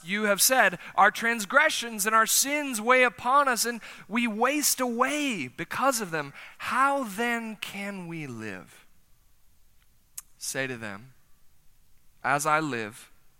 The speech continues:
says the Lord God, I have no pleasure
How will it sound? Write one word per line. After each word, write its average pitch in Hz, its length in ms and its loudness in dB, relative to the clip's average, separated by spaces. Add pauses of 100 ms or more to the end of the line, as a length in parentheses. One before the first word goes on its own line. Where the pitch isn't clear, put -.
(220)
says 156 460 -2
the 151 100 -6
Lord 143 360 -2
God, 120 340 2 (1120)
I - 160 -4
have 156 400 -8
no 143 240 -8
pleasure 110 760 -12